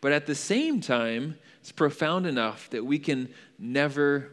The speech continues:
plumb its depths. We can never understand it a hundred percent completely, I think, on this side of heaven. That is why it is often referred to as a mystery in Scripture, particularly,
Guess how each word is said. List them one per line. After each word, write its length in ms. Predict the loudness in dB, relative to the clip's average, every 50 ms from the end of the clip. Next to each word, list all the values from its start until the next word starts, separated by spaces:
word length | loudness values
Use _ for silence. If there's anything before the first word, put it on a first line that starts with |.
| -18 -14
plumb 440 | -4 -2 -2 0 0 -2 -4 -4 -6
its 180 | -8 -10 -10 -8
depths. 580 | -4 -4 -4 -4 -6 -10 -14 -14 -14 -12 -10
We 100 | -12 -10
can 360 | -8 -6 -6 -6 -6 -6 -4
never 400 | -4 -4 -2 0 0 0 0 0
understand 580 | -4 -6 -6 -6 -6 -8 -8 -6 -6 -4 -2 -2
it 220 | -4 -4 -4 -10 -18 -20 -20 _ _ _ _ _ _ _ _ _ _
a 40 | -10
hundred 280 | -8 -6 -2 -2 -2 -4
percent 380 | -4 -8 -6 -6 -6 -6 -6
completely, 520 | -8 -10 -6 -2 -2 -2 0 0 -2 -2 -4
I 60 | -4
think, 300 | -6 -6 -6 -6 -8 -8
on 380 | -8 -8 -6 -6 -6 -8 -10 -12 -16 -20 _ _ _ _ _
this 220 | -4 -2 -2 -2
side 220 | -2 0 0 0 -2
of 80 | -2
heaven. 400 | -4 -6 -6 -6 -10 -14 -16 -18 -20 _ _ _ _ _ _ _ _ _ _ _ _ _ _ _ -20 -20 -20 -20 -12 -2
That 100 | 2 2
is 120 | 2 2 2
why 180 | 2 4 4
it 60 | 4 2
is 80 | 2
often 360 | 0 0 0 0 -2 -4 -4
referred 400 | -2 -2 -2 2 4 4 4 2
to 160 | 0 2 2 2
as 100 | 2 0
a 60 | -2
mystery 580 | 0 0 0 0 -2 -6 -4 -2 0 0 0
in 100 | -2 -4
Scripture, 540 | -6 -4 -4 -4 -4 -4 -6 -8 -8 -8 -10 -14 -20 _ _ -20 -20 -20 -20 -20 -20 -20 _ _
particularly, 840 | -6 2 4 4 4 6 4 6 6 6 6 6 4 0 -4 -12